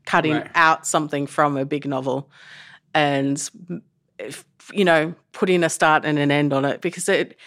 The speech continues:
Speaker 1: it was meant to be a part. It wasn't meant to be the whole.
Speaker 2: Right.
Speaker 1: So I think it, it
Speaker 2: I mean,
Speaker 1: would
Speaker 2: Pat
Speaker 1: be
Speaker 2: Rothfuss
Speaker 1: tricky.
Speaker 2: was, he was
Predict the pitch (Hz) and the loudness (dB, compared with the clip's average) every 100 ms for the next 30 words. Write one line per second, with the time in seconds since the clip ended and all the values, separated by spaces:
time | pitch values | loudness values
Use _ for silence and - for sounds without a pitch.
0 | - - - 196 190 185 180 175 180 180 | -20 -18 -2 2 2 2 0 0 0 -2
1 | 156 - - 139 - - - - 160 151 | -2 -2 0 0 -2 -14 -18 -4 -2 0
2 | 151 139 147 147 135 135 127 - 165 139 | 0 0 -2 -4 -6 -6 -8 -8 -6 -4
3 | - 139 - _ - 120 95 90 - 180 | -4 -6 -12 _ -12 -8 -8 -10 -4 2
4 | 160 156 - 180 170 - 156 - - 160 | 4 2 0 0 0 -2 -4 -4 -6 -4
5 | 147 - _ - 131 170 156 156 156 151 | -4 -6 _ -4 0 2 0 0 -2 -2
6 | 143 139 123 - 139 131 127 113 - | -2 -2 -2 -6 -2 0 0 -2 -10